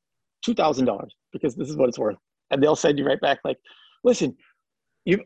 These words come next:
I'll take twenty-two hundred, but you better accept that right now. Otherwise, I'm raising the buy it now to four." And it's like, "What, hold on, what is it? What does that, what does that do for anyone?" Like, like, that, that makes no sense.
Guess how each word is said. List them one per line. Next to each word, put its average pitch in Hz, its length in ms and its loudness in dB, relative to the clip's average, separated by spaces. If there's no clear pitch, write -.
I'll 185 140 2
take - 260 -2
twenty-two 196 400 0
hundred, 180 280 -2
but 170 100 -6
you 151 100 -4
better 185 160 0
accept - 300 -8
that 175 140 -6
right 156 180 -2
now. 160 140 -2
Otherwise, 170 240 -2
I'm 147 120 -2
raising 147 320 -4
the 131 80 -6
buy 131 180 -2
it - 80 -8
now 127 140 -6
to 120 80 -8
four." 131 240 -6
And 117 80 -14
it's - 100 -12
like, - 140 -6
"What, - 180 -4
hold 220 260 0
on, 127 140 -2
what 196 120 0
is 339 80 -2
it? 320 140 -4
What 175 60 -4
does 202 100 -4
that, 240 120 -2
what 196 120 -2
does 226 100 -4
that 208 140 0
do 226 100 -6
for 269 160 -8
anyone?" 175 420 -6
Like, 139 220 -10
like, 180 200 -16
that, 214 220 2
that 196 160 -2
makes 214 240 0
no 214 100 4
sense. - 360 -2